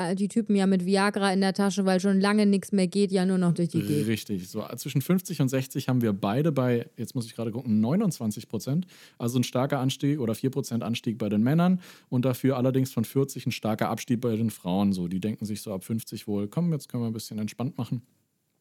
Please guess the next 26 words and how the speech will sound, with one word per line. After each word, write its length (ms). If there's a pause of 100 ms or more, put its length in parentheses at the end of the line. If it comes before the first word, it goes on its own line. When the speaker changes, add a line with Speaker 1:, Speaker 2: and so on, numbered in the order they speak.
(300)
Speaker 2:
Naja, 320 (540)
interessant 460
wird's 160
dann 100
aber 220
ab 160
sechzig 600
und 120
dann 160
steigen 420
ab 160
sechzig 420
die 100
Männer 220
hier 180
sogar 440 (640)
auf 320
dreiunddreißig 840
Prozent, 460
während 200
die 80
Frauen 300
auf 140
dreißig 400
Prozent 280
abfallen. 460